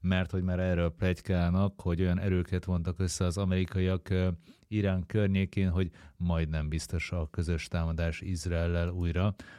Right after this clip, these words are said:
a, az ázsiai ország ellen. Hát meglátjuk majd, ha ez megtörténik, akkor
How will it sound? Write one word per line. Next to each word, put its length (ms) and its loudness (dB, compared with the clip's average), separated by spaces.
a, 80 -6
az 760 -2
ázsiai 460 0
ország 480 0
ellen. 300 2
Hát 100 -2
meglátjuk 560 2
majd, 200 2
ha 400 0
ez 260 0
megtörténik, 760 2
akkor 340 -2